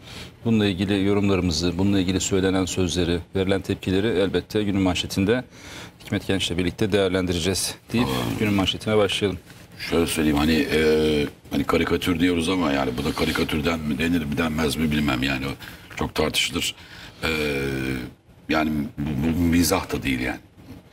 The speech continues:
Speaker 2: Zaten Charlie Hebdo'nun daha önce yapmış olduğu, herkes Charlie Hebdo falan diyor ya, Fransızca Charles Hebdo diye söyledim yani. Yanlış mı? Charlie,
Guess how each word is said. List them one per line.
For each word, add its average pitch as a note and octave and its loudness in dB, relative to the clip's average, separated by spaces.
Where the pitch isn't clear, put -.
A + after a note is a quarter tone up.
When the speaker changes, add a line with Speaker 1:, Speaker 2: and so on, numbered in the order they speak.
Speaker 2:
Zaten D#2 -2
Charlie D2+ 0
Hebdo'nun D#2+ 0
daha D#2+ 4
önce D2 0
yapmış - -2
olduğu, C#2 -2
herkes - -2
Charlie E2 -2
Hebdo D#2 -2
falan E2 0
diyor G#2 2
ya, D2 2
Fransızca C#2+ 0
Charles C2+ 0
Hebdo C2 -2
diye B1+ -2
söyledim B1+ -2
yani. B1 -2
Yanlış - 0
mı? - -8
Charlie, E2 0